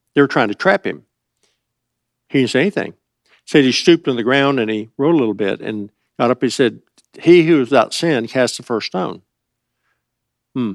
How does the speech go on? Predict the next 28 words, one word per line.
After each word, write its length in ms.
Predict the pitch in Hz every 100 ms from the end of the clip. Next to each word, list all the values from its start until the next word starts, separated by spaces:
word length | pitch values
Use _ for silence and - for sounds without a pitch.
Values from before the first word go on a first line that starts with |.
| 101 _ _ _ _ _ _ -
Well, 180 | 113 120
they 60 |
began 280 | 120 117 113
to 60 | 101
leave. 440 | 170 127 - - _ _ _ _ _ _ _ _ _ _ _ _ -
Now, 80 |
how 180 | 135 214
did 180 | 190 160
he 160 | 170 139
get 220 | 180 180
that? 260 | 101 - -
That's 220 | 160 147
a 100 | 139
word 300 | 117 127 147
of 100 | 113
wisdom. 560 | 107 139 180 - 95 -
He 120 | -
knew 200 | 160 185
how 180 | 156 165
to, 220 | 131 120 -
he 140 | 170
knew 160 | 175 208
how 140 | 175
to 80 | 190
respond 1200 | 139 127 - - - 208 226 156 117 110 120 135 - _ _ _ _ -
in 160 | 147
a 60 | 139
way 720 | 127 139 185 170 143 139 139